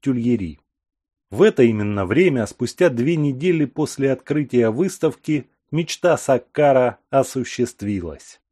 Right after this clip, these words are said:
Монументальный отель для помещения Всемирного банка был окончен. Его выстроили в полгода, работая днём и ночью,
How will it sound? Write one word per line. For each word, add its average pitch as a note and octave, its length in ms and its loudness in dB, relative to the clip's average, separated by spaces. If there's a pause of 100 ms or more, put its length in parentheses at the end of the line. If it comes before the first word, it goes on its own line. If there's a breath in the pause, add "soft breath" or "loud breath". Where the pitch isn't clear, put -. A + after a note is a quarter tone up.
(400)
Монументальный B2+ 800 2
отель A#2 680 0 (220 soft breath)
для B2 180 0
помещения C3+ 760 -2
Всемирного G2+ 640 -4
банка C#3 600 2 (160)
был C3 360 -4
окончен. F#2+ 720 -4 (600)
Его D3+ 280 2
выстроили F3 580 0
в - 140 -8
полгода, C#3+ 640 2
работая A2+ 520 2
днём A#2+ 400 -2
и A#2+ 40 0
ночью, A2 640 -4